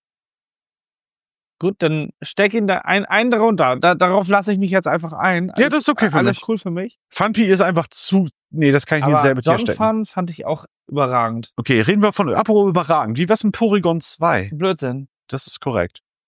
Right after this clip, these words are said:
Speaker 2: Wir, entweder das hätten wir das Tier Blödsinn nennen sollen. Ki-, oh Gott, Damhirplex.
Speaker 1: Damhirplex ist es für mich auch Blödsinn, beziehungsweise
Speaker 2: Ach.
Speaker 1: Trash.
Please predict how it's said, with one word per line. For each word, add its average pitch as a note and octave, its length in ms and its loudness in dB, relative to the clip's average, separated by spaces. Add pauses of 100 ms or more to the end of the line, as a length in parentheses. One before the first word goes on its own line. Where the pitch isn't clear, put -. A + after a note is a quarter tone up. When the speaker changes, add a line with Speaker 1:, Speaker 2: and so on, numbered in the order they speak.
Speaker 2:
Wir, D#3+ 140 2
entweder G3 200 2
das F3+ 160 2
hätten F3 220 0
wir F#3+ 60 6
das F3+ 120 0
Tier F#3 280 2
Blödsinn D#3+ 400 0
nennen G2+ 140 2
sollen. G2+ 260 0
Ki-, - 160 -4 (340)
oh - 140 -8
Gott, A#2+ 180 0
Damhirplex. C3+ 720 0 (960)
Speaker 1:
Damhirplex F#3 640 0
ist F3 220 -4
es F#3 140 -4
für G3+ 100 -2
mich G3 220 2
auch A3 180 -2
Blödsinn, C3 400 2
beziehungsweise E3+ 520 2
Speaker 2:
Ach. - 80 -10
Speaker 1:
Trash. - 520 -2